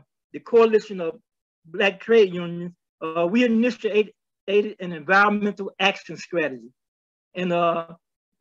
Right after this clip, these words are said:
several of our, uh, chapters, uh, formed the Community Action and Response, uh, Against Toxic team, which is known as carrot, which along with other safety and environmental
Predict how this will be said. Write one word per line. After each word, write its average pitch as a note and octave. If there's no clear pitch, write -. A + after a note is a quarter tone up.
several B3+
of G3+
our, F#3+
uh, D#3+
chapters, A#3+
uh, D#3+
formed G#3
the E3
Community G3+
Action G3+
and F#3+
Response, G3+
uh, E3
Against E3+
Toxic A3
team, F#3
which F3
is E3
known F3+
as D#3
carrot, G#3+
which A3+
along A3
with F#3+
other A3
safety A3+
and F#3+
environmental G3